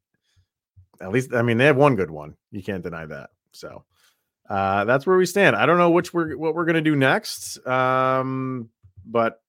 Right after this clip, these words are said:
whatever it is, we'll obviously, uh, we'll discuss it here. Maybe, maybe it's the, the Jack Adams, I feel.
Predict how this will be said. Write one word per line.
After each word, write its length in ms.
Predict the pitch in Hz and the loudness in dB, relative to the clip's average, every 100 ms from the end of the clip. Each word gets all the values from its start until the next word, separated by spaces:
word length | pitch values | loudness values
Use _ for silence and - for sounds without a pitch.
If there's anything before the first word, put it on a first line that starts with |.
| _ | _
whatever 380 | 113 117 120 117 | -4 -2 0 2
it 60 | |
is, 300 | 113 117 104 | 2 0 -2
we'll 160 | 98 104 | -6 -4
obviously, 560 | 104 101 - 101 95 95 | -2 -4 -8 -6 -4 -4
uh, 240 | 90 90 _ _ _ _ _ | -4 -8 _ _ _ _ _
we'll 100 | 98 | -10
discuss 360 | 92 - 95 92 | -10 -8 -10 -8
it 80 | |
here. 100 | 90 | -10
Maybe, 200 | 92 120 113 | -6 -6 -4
maybe 180 | 123 | -4
it's 160 | 147 139 | -6 -8
the, 400 | 120 107 101 92 _ | -4 -2 -4 -8 _
the 140 | 90 90 _ - | -18 -18 _ -14
Jack 360 | 101 90 - - | -12 -12 -16 -20
Adams, 520 | - 82 76 73 76 82 | -20 -18 -16 -18 -18 -16
I 80 | 78 | -18
feel. 920 | - - 95 90 80 65 64 - | -20 -14 -12 -10 -10 -12 -16 -20